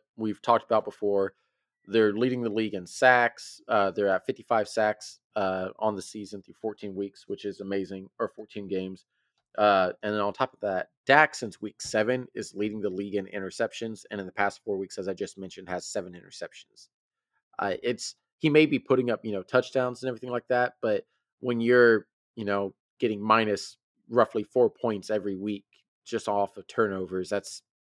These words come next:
not very conducive to something I wanna start. In fact, in one league, I actually have Hurts and I have, uh, Dak.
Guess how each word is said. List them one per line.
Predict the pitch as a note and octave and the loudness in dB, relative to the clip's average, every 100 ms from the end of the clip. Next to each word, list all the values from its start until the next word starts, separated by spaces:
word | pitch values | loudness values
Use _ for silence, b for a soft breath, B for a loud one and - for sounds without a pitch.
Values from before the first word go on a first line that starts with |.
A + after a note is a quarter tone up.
| _ _ | _ _
not | B2 A#2 A2 | 0 4 6
very | A2+ A2 | 4 2
conducive | - G#2 G#2+ - G#2 | 0 -6 -6 -6 -10
to | - | -10
something | F#2+ G#2 G#2 | -10 -10 -8
I | G2+ | -6
wanna | G2 G2 | -6 -8
start. | - G2+ G2+ - _ _ _ - | -4 -2 -2 -4 _ _ _ -14
In | F#2+ | -2
fact, | B2 A#2 - | 2 2 0
in | G#2 | -4
one | A2+ A2+ A2+ | -2 0 2
league, | A2+ - | 0 2
I | G#2 G#2 | 0 -2
actually | - G#2 | -4 -8
have | - A#2+ A#2+ - | 0 0 0 0
Hurts | C3+ C3 - - - - | 2 2 0 -14 -16 -6
and | G#2+ G2+ | -2 2
I | G2+ | 0
have, | - A#2+ A2+ A2+ G#2+ _ - | 2 4 4 2 -2 _ -2
uh, | A2+ G#2 G2+ G#2 _ _ | 0 0 -2 -4 _ _
Dak. | B2 B2+ B2+ | 4 4 2